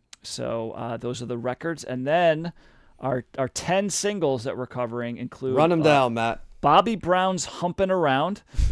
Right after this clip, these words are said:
Speaker 1: um, Poor Righteous Teachers with Easy Star.
Speaker 2: Straight from
Speaker 1: Uh,
Speaker 2: Trenton, New Jersey.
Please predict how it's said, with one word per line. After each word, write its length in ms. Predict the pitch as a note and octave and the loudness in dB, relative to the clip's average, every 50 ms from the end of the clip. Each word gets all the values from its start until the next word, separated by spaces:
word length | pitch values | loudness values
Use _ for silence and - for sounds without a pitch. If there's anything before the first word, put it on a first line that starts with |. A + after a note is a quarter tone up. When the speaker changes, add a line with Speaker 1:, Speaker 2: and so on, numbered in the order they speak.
| - - - - - - | 0 -4 -6 -4 -4 -2
Speaker 1:
um, 340 | - C3 B2+ B2+ B2+ B2+ B2 - _ _ | -2 0 0 0 0 -2 -4 -8 _ _
Poor 300 | - - - F#3 G#3 A3 | -8 -2 2 2 4 4
Righteous 460 | G3+ F3+ F3+ F#3 F3+ - F#3 D#3+ - - | 6 6 4 4 4 0 -4 -6 -6 -6
Teachers 520 | - E3+ E3 - - G#3 A3 A3+ G#3+ - | -6 -6 -6 -4 -4 -4 -4 -6 -6 -6
with 220 | - C3 B2+ A2+ - _ | -6 -6 -6 -6 -8 _
Easy 340 | C#3+ D3+ D#3+ D3 C3 C#3 | -8 -6 -6 -6 -6 -6
Star. 640 | C3 - - - - C#3 C3+ D3 E3 F#3+ G#3+ A3+ - _ _ _ _ _ _ _ | -6 -6 -6 -4 -2 -2 0 0 0 -2 -2 -4 -8 _ _ _ _ _ _ _
Speaker 2:
Straight 300 | _ - - - B2 A#2+ | _ -20 -6 -4 -2 -2
from 120 | A#2 A#2 A#2 | 0 0 -2
Speaker 1:
Uh, 40 | A2 | -4
Speaker 2:
Trenton, 300 | A2+ - C3+ B2 E2+ A#2 | -4 -4 -4 -4 -4 -4
New 100 | B2+ A#2+ | -6 -6
Jersey. 480 | G#2+ A2+ A#2 A2+ A#2 A2+ C3+ D3 D#3+ D3+ | -4 -4 -4 -4 -2 -2 -4 -4 -6 -6